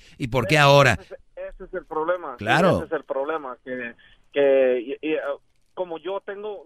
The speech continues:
Speaker 2: no, no voy a decir que estamos mejor que a, a como si yo le diera, vamos a decir, el cincuenta cincuenta a mi esposa,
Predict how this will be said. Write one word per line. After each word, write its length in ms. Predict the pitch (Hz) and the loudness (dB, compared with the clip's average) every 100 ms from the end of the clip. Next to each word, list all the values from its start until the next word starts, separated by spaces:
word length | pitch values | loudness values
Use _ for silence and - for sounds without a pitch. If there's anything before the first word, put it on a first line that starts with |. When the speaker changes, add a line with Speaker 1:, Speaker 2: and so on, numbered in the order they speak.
| 190 | -16
Speaker 2:
no, 400 | 208 208 226 220 | -14 -10 -10 -10
no 140 | 220 | -10
voy 140 | 214 | -10
a 40 | 202 | -10
decir 400 | 170 - 202 175 | -12 -12 -14 -10
que 180 | 175 156 143 151 | -8 -8 -10 -12
estamos 440 | 165 165 220 262 247 | -14 -8 -10 -10 -16
mejor 600 | 180 170 156 202 240 202 190 - | -14 -12 -10 -6 -6 -6 -10 -8
que 80 | |
a, 200 | 170 147 147 120 | -8 -8 -10 -10
a 40 | 143 | -14
como 240 | - 151 143 | -14 -16 -16
si 100 | 160 | -8
yo 280 | - 175 180 - _ _ | 0 2 2 -2 _ _
le 120 | 151 156 | -6 -6
diera, 560 | 156 165 170 160 143 - _ | -6 -8 -8 -8 -10 -16 _
vamos 240 | - 190 175 | -12 -12 -8
a 60 | |
decir, 360 | 170 147 170 170 | -10 -10 -10 -8
el 120 | 170 | -8
cincuenta 580 | - 156 143 156 160 151 - | -10 -14 -8 -6 -4 -8 -10
cincuenta 540 | 143 123 143 151 147 | -14 -10 -8 -8 -6
a 20 | |
mi 140 | 135 123 | -6 -8
esposa, 340 | - 156 139 | -14 -12 -10